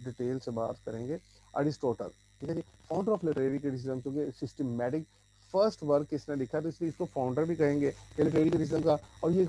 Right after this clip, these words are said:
positive जो है ना, मतलब critic है, जो, क्योंकि जो negative criticism थी, वो Plato ने की थी। उसने कहा था कि criticism जो poetry है, is baseless, ठीक है, witless, तो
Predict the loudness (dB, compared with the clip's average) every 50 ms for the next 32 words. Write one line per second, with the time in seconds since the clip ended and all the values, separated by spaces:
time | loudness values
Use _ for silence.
0 | 0 2 6 6 8 8 6 4 2 2 2 4 6 6 6 6 4 2 0 -2
1 | -4 -10 -20 -10 -6 -6 -2 -2 -2 0 2 2 2 2 0 2 4 4 4 4
2 | 4 2 0 -2 -2 -6 -6 -4 -2 0 2 2 0 0 -2 -2 0 2 2 4
3 | 4 2 2 2 0 -2 -2 -2 -4 -4 -4 -4 -2 -2 -2 -2 0 -2 -2 0
4 | 2 2 2 2 2 0 0 0 0 0 -2 0 -2 -2 -4 -6 -6 -10 -10 -14
5 | -18 -20 -20 -12 -4 -2 2 4 4 4 4 2 0 2 2 2 2 2 0 2
6 | 2 2 2 2 0 -4 -8 -20 -8 0 0 0 6 8 8 8 8 6 6 4
7 | 6 8 8 8 8 8 6 6 4 2 4 6 6 6 6 6 8 8 10 8
8 | 8 6 0 -6 -18 -20 -20 -18 -12 -12 -12 -4 -2 2 4 4 8 8 8 8
9 | 8 8 8 10 10 8 6 4 -2 -14 -20 -20 -20 -20 -20 -6 0 2 4 4
10 | 4 4 2